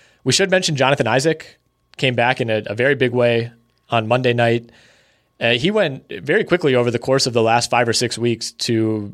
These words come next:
you know, it seemed like there was no chance he was going to play, and then all of a sudden he is with the team in the bubble, and at first he wasn't practicing, and then, then he was, and then he comes back last night, and,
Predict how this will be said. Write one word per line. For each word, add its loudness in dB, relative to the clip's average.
you 0
know, 2
it 0
seemed 2
like 2
there 2
was -2
no 2
chance 0
he 2
was 0
going 2
to 0
play, 2
and -4
then 0
all 0
of -10
a 0
sudden 0
he 0
is -2
with 0
the -4
team -2
in -2
the 2
bubble, 0
and 0
at -2
first 0
he -2
wasn't -4
practicing, 0
and -2
then, -2
then -6
he -10
was, 0
and -2
then 0
he -4
comes -4
back -2
last 0
night, 0
and, -2